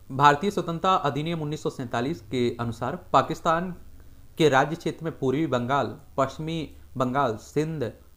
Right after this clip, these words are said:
और उत्तर पश्चिम सीमा प्रांत सम्मिलित हुए और पूर्वी बंगाल प्रांत में असम का सिलहट जिला भी सम्मिलित होगा। देसी रजवाड़ों, रजवाड़े दोनों में से भारत और पाकिस्तान किसी भी डोमिनियन में सम्मिलित हो सकते हैं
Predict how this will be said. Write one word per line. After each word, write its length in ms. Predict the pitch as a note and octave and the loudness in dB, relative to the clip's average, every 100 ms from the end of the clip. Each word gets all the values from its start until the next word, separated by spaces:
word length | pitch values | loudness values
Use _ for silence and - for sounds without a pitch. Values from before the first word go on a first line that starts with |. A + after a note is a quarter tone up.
| - | -2
और 140 | B2 | 0
उत्तर 380 | - C#3+ - F3 | 0 -2 0 0
पश्चिम 420 | E3 D3 E3+ E3+ | 0 -4 -4 -8
सीमा 300 | - C#3+ C3+ | -4 -4 -2
प्रांत 400 | D3+ C#3 C3+ G3 - | 0 2 0 -2 -10
सम्मिलित 420 | - C#3 C3 C3 | -2 0 0 -2
हुए 180 | B2 A2+ A#2 - - - - | -2 -4 -6 -18 -20 -20 -4
और 120 | A2+ A#2+ | 0 2
पूर्वी 340 | D3+ D#3 F3+ | 2 4 4
बंगाल 300 | D3 D3 D#3+ | 4 2 2
प्रांत 320 | D#3+ D3+ D3+ | 2 0 0
में 120 | D3+ | -4
असम 300 | - A#2+ D3+ | -4 -2 -2
का 160 | D3 D3 B2+ - - | 0 0 0 -4 -14
सिलहट 420 | - B2 B2+ C#3 | -4 -2 0 -4
जिला 240 | C3 C#3+ | -2 -2
भी 260 | B2+ D3+ A3 - | -2 -4 -8 -12
सम्मिलित 400 | - C3 B2+ B2+ | -4 -4 -2 -4
होगा। 280 | B2 A2+ A#2+ - - - - | -4 -6 -8 -14 -20 -20 -4
देसी 360 | A#2 C3+ C3+ F3+ | 2 4 4 4
रजवाड़ों, 720 | D#3+ C#3+ D3 C#3+ D3 F3 D#3 - - - B2 | 4 2 4 4 4 0 -4 -8 -20 -8 0
रजवाड़े 500 | B2+ A#2 C3+ D3 C#3+ | 2 4 4 4 2
दोनों 320 | C3+ C#3 D#3 | 0 -2 -2
में 300 | D#3+ D#3+ - | -2 -4 -4
से 140 | - | -4
भारत 360 | B2 B2+ C3+ D3+ | -2 0 0 0
और 80 | B2+ | -2
पाकिस्तान 460 | B2 A#2+ - D3 | -2 -4 -4 -4
किसी 260 | C#3 C3 C#3 | -4 -4 -4
भी 260 | B2 G3 - _ - | -4 -6 -8 _ -8
डोमिनियन 460 | A#2 B2+ C#3 D3 D#3 | 2 4 4 -2 -2
में 160 | D3 D3 | -2 -4
सम्मिलित 380 | C#3+ C3 C#3 | -4 -2 -2
हो 80 | C#3 | -2
सकते 460 | B2 B2 - B2 A2 | -6 -8 -6 -2 -2
हैं 220 | A2+ A#2 | -2 -10